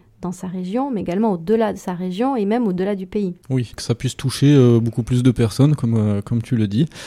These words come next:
Speaker 2: Après, comment ça marche, le parcours sonore ? C'est une appli, un Q R code ? Il y a des fiches à récupérer ?
Speaker 1: Alors, il y a plusieurs façons de l'utiliser.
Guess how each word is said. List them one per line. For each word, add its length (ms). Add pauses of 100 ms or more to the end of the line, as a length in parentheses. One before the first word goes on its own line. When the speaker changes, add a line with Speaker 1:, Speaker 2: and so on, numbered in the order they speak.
Speaker 2:
Après, 220
comment 180
ça 160
marche, 380
le 80
parcours 340
sonore ? 400
C'est 160
une 200
appli, 500
un 80
Q 200
R 140
code ? 360
Il 360
y 120
a 100
des 160
fiches 280
à 60
récupérer ? 520 (340)
Speaker 1:
Alors, 240
il 80
y 60
a 40
plusieurs 440
façons 260
de 60
l'utiliser. 540